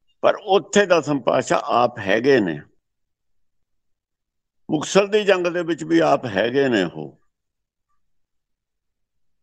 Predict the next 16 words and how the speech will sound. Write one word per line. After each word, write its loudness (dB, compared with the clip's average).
ਮੁਕਤਸਰ 0
ਤਾਂ 2
ਖੈਰ 0
ਜੰਗ -2
ਲੜੀ 4
ਨਹੀਂ -4
ਇਹਨਾਂ 0
ਨੇ 0
ਆਪ, 2
ਉਹ 2
ਤਾਂ 4
ਦੂਜੇ 6
ਸਿੰਘਾਂ 0
ਨੇ -2
ਲੜੀ -6
ਹੈ। -14